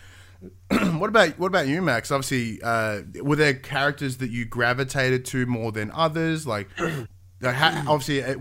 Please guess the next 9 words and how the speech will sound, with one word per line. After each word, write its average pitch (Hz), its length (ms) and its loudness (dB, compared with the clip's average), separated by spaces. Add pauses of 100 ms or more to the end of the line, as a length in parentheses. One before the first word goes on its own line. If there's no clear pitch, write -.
hitting 156 320 0
all 143 200 0
these 135 240 0
different 127 380 -6
archetypes 123 760 -4
across 117 420 -4
so 127 240 0
many 120 260 -2
characters, 120 760 -6